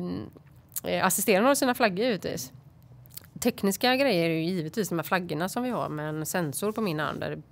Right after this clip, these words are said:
piper och vibrerar. Eh, och givetvis har vi kommunikationssystem också där vi kan prata egentligen så mycket som vi vill. Där vi också försöker ha samma språk.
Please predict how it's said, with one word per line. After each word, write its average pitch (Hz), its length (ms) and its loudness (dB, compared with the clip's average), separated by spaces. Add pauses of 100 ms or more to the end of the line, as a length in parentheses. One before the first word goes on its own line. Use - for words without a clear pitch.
(480)
piper 151 380 -8
och 151 120 -6
vibrerar. 151 580 -2 (800)
Eh, 160 540 0 (440)
och 180 300 0
givetvis 165 340 -2
har 160 100 0
vi 165 100 -4
kommunikationssystem 170 880 0
också 160 240 -2
där 147 100 -2
vi 156 120 -4
kan 156 160 0
prata 190 560 2 (840)
egentligen 156 340 -2
så - 120 -4
mycket 175 240 -4
som 151 160 -2
vi 151 260 -4 (120)
vill. 190 460 0 (320)
Där 185 340 8
vi 190 80 8
också 170 240 0
försöker 160 560 0
ha 170 420 4 (120)
samma 190 580 6 (100)
språk. - 640 -6